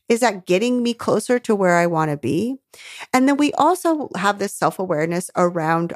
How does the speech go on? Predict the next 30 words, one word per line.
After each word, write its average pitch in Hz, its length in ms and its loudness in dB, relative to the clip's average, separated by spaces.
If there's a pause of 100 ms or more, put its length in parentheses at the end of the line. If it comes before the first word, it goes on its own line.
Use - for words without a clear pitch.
our 165 240 2
emotional 165 800 0
state. - 480 -8 (460)
That 180 280 2
is 175 440 2 (260)
the 180 320 -2
emotions 180 1160 2
that 120 200 0
we 165 160 2
are 160 140 4
experiencing, 175 1200 -2
the 185 100 2
thoughts 175 480 -2
that 156 160 -4
might 160 220 -4
be 151 120 -8
driving 147 640 0
those 190 240 2
emotions, 208 540 0
what 156 220 -2
those 151 220 0
emotions 156 600 -2 (280)
feel 175 320 2
like 165 280 0
in 165 120 -2
our 156 180 0
body, 156 580 -2 (320)
how 190 180 2
those 175 280 2
emotions 170 720 0